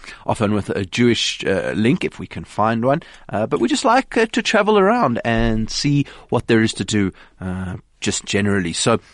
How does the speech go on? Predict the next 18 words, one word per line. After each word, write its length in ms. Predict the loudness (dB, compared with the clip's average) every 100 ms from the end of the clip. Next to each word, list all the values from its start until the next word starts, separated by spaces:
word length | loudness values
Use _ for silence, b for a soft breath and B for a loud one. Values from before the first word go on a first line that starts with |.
| B -14
today, 480 | -8 2 4 4 0 B
with, 460 | 2 2 2 -6 -18 -18 -6
uh, 520 | -2 -2 -4 -8 -8 -2
Rosh 240 | -2 -2
Hashanah 340 | -4 -4 -4 -4
coming 320 | -4 -2 0
up 260 | -2 -4
and, 380 | -10 -8 -10 -10
uh, 160 | -10 -12 b b
you 100 | -8
know, 180 | -6 -4
where 140 | -6 -4
all 160 | -2 0
these 340 | 0 -2 -4 B B B
ideas 640 | -10 -2 2 4 4 2
about 520 | 0 0 0 -2 -6 -16
punishment 760 | -8 -2 -2 -2 -2 -2 -4 -8
and 240 | -8 -10